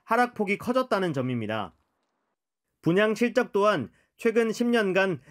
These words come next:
역대 최저를 기록했습니다. 부동산 알 일일사가 집계한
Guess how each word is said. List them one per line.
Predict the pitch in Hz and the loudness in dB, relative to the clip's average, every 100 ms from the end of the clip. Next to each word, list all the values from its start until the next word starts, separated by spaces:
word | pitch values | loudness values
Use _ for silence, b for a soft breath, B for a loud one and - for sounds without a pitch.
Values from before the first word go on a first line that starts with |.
| b | b
역대 | 147 156 - 202 202 | -2 -2 -4 -2 -2
최저를 | - 254 247 233 180 | 0 2 2 2 0
기록했습니다. | 165 160 - 143 120 107 117 101 _ _ _ _ _ _ _ _ _ _ _ _ | -2 -4 -4 -8 -6 -4 -4 -6 _ _ _ _ _ _ _ _ _ _ _ _
부동산 | 175 226 226 226 220 | 0 2 2 2 2
알 | 220 | 2
일일사가 | 170 175 214 208 180 180 | 0 0 -2 0 0 0
집계한 | 156 - 156 175 143 | -2 -2 0 0 -2